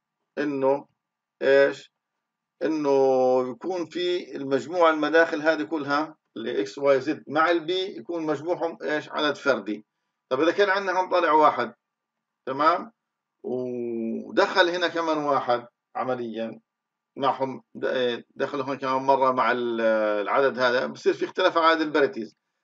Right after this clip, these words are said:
بعد ما كان عندنا هان مثلا ثلاثة أو واحد، لو كان عندنا هان ثلاث وحدات جمعناهم مع الواحد الأخير، بصير عندنا الجواب إيش؟ أربعة. فبصير عندنا إيش؟ الجواب على المخرج شو هو؟ أربع وحدات، يعني عدد إيش؟ بكون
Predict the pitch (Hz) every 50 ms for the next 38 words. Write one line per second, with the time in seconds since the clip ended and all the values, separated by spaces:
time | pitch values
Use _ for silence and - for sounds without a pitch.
0 | _ _ - 135 156 165 180 175 165 - 175 180 170 165 175 170 170 156 165 165
1 | 160 151 - - _ _ - 135 147 151 143 139 143 151 160 160 156 - - 156
2 | 151 143 139 135 143 139 - - 127 135 135 - _ _ _ _ _ _ _ _
3 | 110 110 113 156 156 147 151 156 156 156 160 156 - - 151 147 - 143 135 135
4 | 123 135 143 147 151 - - _ _ _ _ _ - 131 123 143 160 160 151 147
5 | 139 143 147 151 151 143 143 139 - 139 - - 156 156 165 170 - - _ _
6 | _ _ _ _ _ _ - 123 - 170 156 151 156 160 156 147 131 147 151 151
7 | 151 143 - 135 139 139 143 147 143 - - _ _ _ _ _ _ _ - 160
8 | 170 151 131 113 113 - - - - _ _ _ _ _ _ - 131 131 139 135
9 | 175 180 170 165 170 175 170 165 165 160 160 160 165 170 165 160 - - _ _
10 | _ _ _ _ _ - 135 139 143 143 139 139 139 139 135 131 143 151 160 165
11 | 151 135 139 151 156 160 156 151 151 170 - - 160 151 143 143 147 156 170 165
12 | - 170 170 147 151 143 147 147 - 139 143 151 160 170 180 175 - _ _ _
13 | _ _ _ _ - 127 135 143 143 151 165 160 151 160 165 160 160 165 165 160
14 | - - - - - 160 160 160 165 165 165